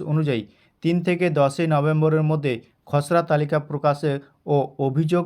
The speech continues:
গ্রহণের কাজ চলবে। পরে ছাব্বিশে নভেম্বরের মধ্যে গ্রামসভা করে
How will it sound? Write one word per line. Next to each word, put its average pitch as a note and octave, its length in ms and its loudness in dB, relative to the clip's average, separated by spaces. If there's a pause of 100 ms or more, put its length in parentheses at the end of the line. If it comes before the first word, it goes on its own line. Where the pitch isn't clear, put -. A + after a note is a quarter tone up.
(100)
গ্রহণের C#3+ 520 0
কাজ C3+ 200 2 (120)
চলবে। B2 320 -2 (640)
পরে E3 240 4
ছাব্বিশে E3 540 0
নভেম্বরের D#3+ 580 2
মধ্যে D#3 240 0
গ্রামসভা D3 560 0
করে D#3 280 0